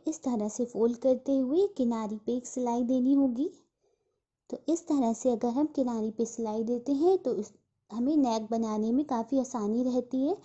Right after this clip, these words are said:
जब हम इसको अंदर की साइड फोल्ड करके हैंड स्टिच करेंगे तो ये काफ़ी आसानी से बन जाएगा। तो इस तरह ऊपर सिलाई देने के बाद हमें इसे अंदर की तरफ डबल फोल्ड करते हुए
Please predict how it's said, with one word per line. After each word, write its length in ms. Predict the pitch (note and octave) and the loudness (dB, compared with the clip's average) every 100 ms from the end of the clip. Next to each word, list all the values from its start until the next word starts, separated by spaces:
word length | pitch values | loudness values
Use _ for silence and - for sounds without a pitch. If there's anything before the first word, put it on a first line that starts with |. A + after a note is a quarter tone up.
| - - _ | -16 -20 _
जब 220 | G#3 C4+ D4+ | 0 2 4
हम 160 | D#4 | 4
इसको 240 | C4+ - B3+ | 2 0 0
अंदर 300 | A3+ A3 C#4 | 0 0 0
की 140 | D4+ | 0
साइड 260 | D4 A#3 G#3+ | -2 0 -2
फोल्ड 340 | - G#3+ B3 C#4 | -2 0 0 2
करके 280 | B3+ A3 B3+ | 0 2 -2
हैंड 320 | A#3 A3 A#3+ | 0 0 -2
स्टिच 300 | B3 C#4 C4+ | -2 -4 -2
करेंगे 440 | - C4+ C4 C4 G#4 - - _ _ | -2 0 0 0 -2 -4 -20 _ _
तो 60 | C4+ | -2
ये 60 | |
काफ़ी 380 | C4+ A3+ A3 F4 | 0 -2 0 0
आसानी 420 | C4 A#3 G#3+ A3 | 0 0 0 -2
से 140 | A3+ B3+ | 0 0
बन 200 | B3+ C4 | 2 2
जाएगा। 400 | C#4 C4 C4 F#4+ - _ _ _ _ _ _ _ _ _ _ _ _ _ _ _ _ _ - - - _ _ _ _ _ _ - - - | 2 -2 0 -2 -4 _ _ _ _ _ _ _ _ _ _ _ _ _ _ _ _ _ -20 -20 -20 _ _ _ _ _ _ -20 -20 -8
तो 80 | C4 | -8
इस 160 | D#4+ | -4
तरह 260 | D4 A#3+ B3+ | -4 -2 0
ऊपर 320 | B3+ - B3+ | -2 -2 -6
सिलाई 340 | C#4 C4 A3 G#3+ | -4 -6 -4 -4
देने 300 | G3+ G#3 G#3 | -2 -2 -4
के 120 | G3+ G3 | -4 -6
बाद 300 | G3+ A3+ C4 | -4 -4 -2
हमें 200 | C#4+ D4+ | 0 2
इसे 300 | C#4+ C#4+ D4+ | 0 -2 -4
अंदर 420 | B3+ G#3+ D4 E4+ | -2 -2 -2 -4
की 140 | - D4+ | -6 -4
तरफ 240 | G3+ G#3+ G3+ | -2 -2 -2
डबल 260 | G#3 B3 E4 | -2 -2 0
फोल्ड 280 | B3+ A3 G#3 | 0 0 0
करते 280 | G#3 G#3 A3 | -6 0 0
हुए 320 | G3+ G#3+ | 0 -2